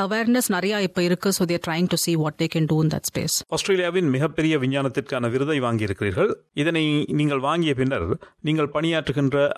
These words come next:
Speaker 2: ஆர் எம் ஐ டி பல்கலைக்கழகத்தில் சக ஆராய்ச்சியாளர்கள், பேராசிரியர்கள், விரிவுரையாளர்கள் அவர்கள் அல்லது உங்களது நண்பர்கள், உங்கள் குடும்பத்தினர் இவர்களது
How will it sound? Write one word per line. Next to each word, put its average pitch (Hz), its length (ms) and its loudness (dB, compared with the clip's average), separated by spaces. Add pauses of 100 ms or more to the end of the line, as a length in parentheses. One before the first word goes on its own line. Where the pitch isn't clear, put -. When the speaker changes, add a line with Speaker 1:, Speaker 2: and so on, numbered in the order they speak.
(100)
Speaker 2:
ஆர் 135 140 0
எம் 135 140 -2
ஐ - 20 0 (120)
டி 127 80 2 (140)
பல்கலைக்கழகத்தில் 113 800 -2 (420)
சக 139 160 -6 (560)
ஆராய்ச்சியாளர்கள், 113 720 -2 (120)
பேராசிரியர்கள், 113 800 0 (260)
விரிவுரையாளர்கள் 110 800 -2 (180)
அவர்கள் 110 340 -2 (180)
அல்லது 123 280 0 (580)
உங்களது 120 300 0 (100)
நண்பர்கள், 127 480 -2 (200)
உங்கள் 127 340 0
குடும்பத்தினர் 123 520 -2 (220)
இவர்களது 143 380 0